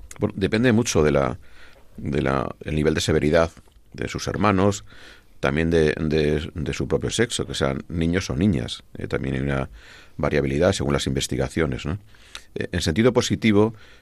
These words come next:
estos niños se definen, eh, en general como una, eh, más responsables, con una madurez precoz, eh, intenta de cuidar, proteger a su hijo, a su hermano, eh,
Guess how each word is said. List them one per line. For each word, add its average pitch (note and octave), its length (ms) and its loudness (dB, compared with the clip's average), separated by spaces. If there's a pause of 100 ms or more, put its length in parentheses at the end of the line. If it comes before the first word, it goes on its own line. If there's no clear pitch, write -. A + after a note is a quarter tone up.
estos F#2+ 220 0
niños G2+ 220 4
se F2+ 100 2
definen, F#2+ 500 2 (140)
eh, C2 320 -6
en E2 80 -6
general E2 380 2
como F#2 260 2
una, F2 420 2 (440)
eh, D2+ 200 0
más E2 140 2
responsables, F#2+ 640 2
con E2 120 -4
una D#2 100 0
madurez D2+ 720 0
precoz, F2+ 500 0 (520)
eh, B1+ 680 -6
intenta D#2 340 0
de D2 100 -2
cuidar, E2 360 2
proteger - 420 -4
a - 40 0
su - 180 -4
hijo, - 200 -6
a C#2+ 140 -2
su - 120 -4
hermano, D2+ 440 -2 (520)
eh, C#2 800 0